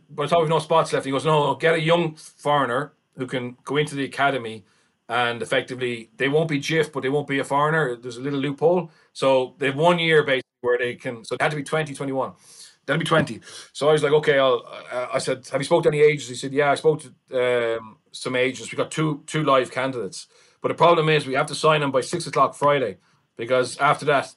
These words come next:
th-, it's a deadline." Okay. So I was like, "Oh, okay, okay." So, um, I had no laptop or anything, right? So I said, "Who are the two guys? Who are the two guys you have?" And he goes, um,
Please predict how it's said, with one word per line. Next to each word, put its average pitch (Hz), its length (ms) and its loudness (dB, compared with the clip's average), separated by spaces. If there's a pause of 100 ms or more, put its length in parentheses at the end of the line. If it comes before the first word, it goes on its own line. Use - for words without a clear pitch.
th-, 135 200 -8
it's 127 140 -12
a 120 40 -16
deadline." - 720 -8
Okay. 156 240 -2 (440)
So 151 120 2
I 156 40 6
was 139 120 0
like, 92 180 -12
"Oh, 95 240 -12
okay, 113 220 -10
okay." 113 240 0
So, 123 180 0
um, - 420 -6 (200)
I 143 80 2
had 156 80 2
no 180 80 0
laptop 165 440 4
or 139 80 0
anything, 131 220 -2
right? 127 160 0
So - 100 -8
I 135 40 -6
said, 160 120 2
"Who 185 120 2
are 196 80 4
the 175 60 -6
two 180 140 4
guys? 160 440 0 (160)
Who 180 120 2
are 180 80 6
the - 120 -6
two - 100 -8
guys 156 240 0
you 135 80 -2
have?" 135 340 0 (480)
And 131 120 0
he 139 80 2
goes, 139 280 2
um, 131 440 2